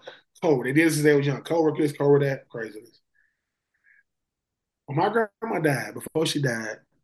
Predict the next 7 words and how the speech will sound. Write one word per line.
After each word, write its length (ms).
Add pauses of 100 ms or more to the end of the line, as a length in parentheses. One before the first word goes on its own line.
she 160
got 160
a 40
concrete 400
slab, 420 (280)
right? 200 (580)
And 560